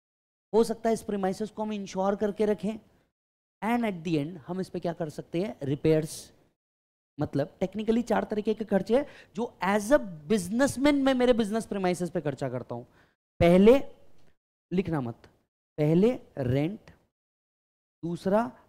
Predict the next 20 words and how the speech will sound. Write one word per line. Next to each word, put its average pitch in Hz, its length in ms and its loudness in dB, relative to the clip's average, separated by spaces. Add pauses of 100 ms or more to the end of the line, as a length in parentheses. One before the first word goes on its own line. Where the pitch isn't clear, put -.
रिपेयर्स, 143 800 0 (720)
तीसरा 190 420 -2 (420)
टैक्सेस, 175 640 -6 (640)
चौथा 165 460 -2 (340)
इंश्योरेंस 165 840 -4
प्रीमियम। 139 520 -2 (360)
Everybody, 185 680 4 (1040)
ये 208 80 0
चार 220 340 0
खर्चे 226 300 -4
होते 196 200 -4
हैं 233 60 -2
जो 240 80 -6
मैं 214 140 -6
बिजनेस 165 300 -4
के 175 100 -8
ऊपर 180 180 -6
खर्चा 127 340 -6
करता 117 280 -12
हूँ, 117 100 -12